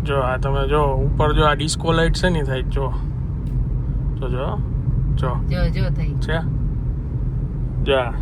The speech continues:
Speaker 2: ઈ મારી કુર્તીમાં સ્ટોન ને એવા લગાવેલા છે, એની લાઇટ્સ થાય છે.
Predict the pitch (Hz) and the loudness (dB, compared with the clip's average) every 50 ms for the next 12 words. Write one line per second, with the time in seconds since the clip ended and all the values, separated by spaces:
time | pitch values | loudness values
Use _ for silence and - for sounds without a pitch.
0 | - - - - - - - - - - - - - - - - - - 151 - | -2 0 0 0 0 0 0 -2 -2 0 0 0 0 0 0 2 2 2 2 2
1 | - - - 208 208 214 220 220 208 - 226 226 240 - - - - 262 269 277 | 2 2 2 2 2 2 0 0 -2 -2 -2 0 0 0 -2 -2 0 2 2 2
2 | 269 - - - 233 233 226 214 208 202 196 196 185 180 180 190 185 185 190 180 | 2 0 -2 -2 -2 -2 -2 -2 -2 -2 0 0 0 0 0 0 0 0 0 0
3 | 175 175 170 170 160 160 - - - 170 160 156 - - - - - - - - | 0 0 -2 -2 -2 -2 -2 -2 -2 -2 -2 -2 -2 -2 -2 -2 -2 0 0 0
4 | - - - - - - - - - - - - - - - | 0 0 0 0 0 -2 -2 -2 -2 -2 -2 -2 -2 -2 -2